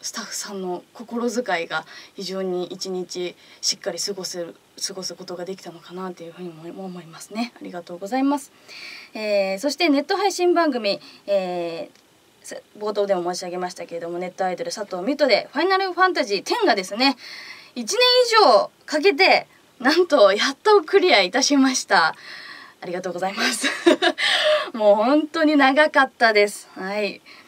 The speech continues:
で、次はですね、あの、バイオ、バイオハザードに、えー、挑戦開始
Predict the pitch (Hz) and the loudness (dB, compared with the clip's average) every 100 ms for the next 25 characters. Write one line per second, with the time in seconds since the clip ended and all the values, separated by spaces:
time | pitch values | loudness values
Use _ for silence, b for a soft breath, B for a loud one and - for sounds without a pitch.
0 | B _ 247 214 359 453 480 302 202 202 | B _ -8 -4 2 4 6 4 2 0
1 | 196 214 202 B B 202 202 196 185 180 | 0 2 0 B B 0 2 2 0 -2
2 | 180 175 214 254 285 285 - 202 277 381 | -2 2 2 4 2 2 0 2 4 6
3 | 392 359 359 302 349 277 185 - - _ | 6 6 4 4 4 4 0 -2 -6 _
4 | _ 262 311 247 B - 202 190 185 - | _ 0 2 0 B 2 4 2 -2 -6
5 | 202 196 190 196 185 180 175 - 180 175 | -2 -2 -4 -6 -4 -4 -8 -6 -4 -4
6 | - 175 160 | -6 -12 -14